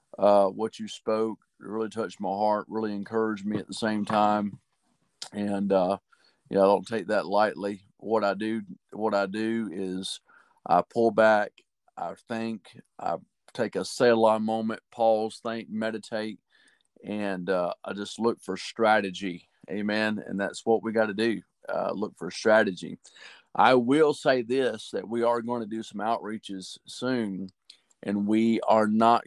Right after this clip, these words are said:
going to announce them publicly. Um, uh, we want, I will announce them through text, but we will not announce them publicly. And the reason why we're not gonna announce them publicly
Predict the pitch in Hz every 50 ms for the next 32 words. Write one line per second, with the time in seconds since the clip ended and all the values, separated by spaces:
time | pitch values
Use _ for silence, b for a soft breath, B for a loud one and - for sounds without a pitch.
0 | - 107 113 110 117 123 123 120 117 110 110 - - - 113 104 104 95 - -
1 | 104 101 101 101 101 107 113 113 110 - - - - - 104 101 98 98 98 -
2 | - - 117 120 110 110 107 98 92 - - 92 95 92 82 82 90 - _ _
3 | _ _ _ _ _ _ _ - - 98 101 98 92 92 92 95 98 - - -
4 | - - - - - - - _ _ _ _ _ - - - - 104 101 95 87
5 | 87 - - - - - _ - - - _ _ _ _ _ _ _ _ - 117
6 | 117 107 107 107 107 101 98 - 104 110 117 110 110 107 107 104 104 113 120 123
7 | 123 - - - - 117 117 110 110 107 104 - - 101 - 95 - - - 151
8 | 143 127 101 - - - - - - - _ 107 110 101 95 107 113 107 98 101
9 | 113 117 123 123 120 117 117 117 117 110 107 104 107 107 110 110 - - - -
10 | 104 101 98 95 - - 120 117 120 113 107 104 95 - - 98 92 92 98 101
11 | 95 101 98 101 107 113 104 - 98 95 101 101 101 101 104 107 110 90 90 107
12 | 107 101 101 101 104 101 101 - - - - 98 95 107 113 113 107 107 104 -
13 | - 95 95 92 -